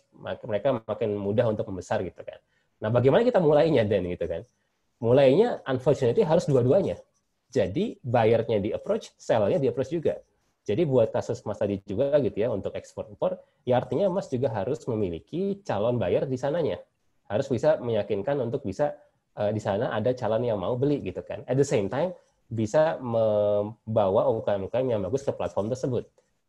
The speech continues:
Jadi itu yang memang harus dilakukan. Nah, ketika itu dilakukan, nanti setelah itu ada success story yang kemudian bisa menjadi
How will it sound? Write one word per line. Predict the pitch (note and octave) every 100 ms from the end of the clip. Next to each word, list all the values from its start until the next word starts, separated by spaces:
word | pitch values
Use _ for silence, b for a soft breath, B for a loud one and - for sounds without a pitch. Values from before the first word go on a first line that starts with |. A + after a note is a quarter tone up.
| _
Jadi | A#2 D#3+ F#3
itu |
yang | G3 C3+
memang | D#3+ C3
harus | B2+
dilakukan. | - G2 F#2+ F#2 D#2+
Nah, | B2
ketika | D#3+ D3+ C#3+
itu | C3 C3
dilakukan, | G#2+ F#2 E2 E2 D#2 G2+ C#3+
nanti | A2+
setelah | C#3 B2 G2+ E2
itu | C#3+ E3+ - B B
ada | A2+ A2 A2
success | - - - -
story | F#2 G#2+ E3
yang | C#3+
kemudian | B2+ G#2+ C#3 C#3+
bisa | A#2+
menjadi | C3 G#2 F#2